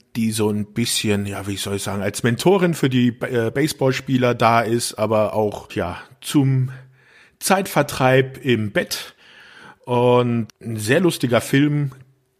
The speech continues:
kann man sich auf jeden Fall anschauen, mit großartigen Schauspielern, wie gesagt, Susan Sarandon,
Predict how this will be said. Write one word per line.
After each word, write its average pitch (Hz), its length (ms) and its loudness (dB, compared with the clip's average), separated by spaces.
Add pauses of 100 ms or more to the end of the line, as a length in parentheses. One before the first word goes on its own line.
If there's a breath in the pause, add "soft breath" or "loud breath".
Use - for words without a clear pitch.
kann 190 140 2
man 156 100 -2
sich 139 80 2
auf 120 60 0
jeden 139 120 2
Fall - 140 -2
anschauen, 120 420 2
mit 117 220 0
großartigen 120 480 0
Schauspielern, 113 440 0
wie 110 60 -2
gesagt, 110 280 0
Susan 123 240 0
Sarandon, 110 560 -2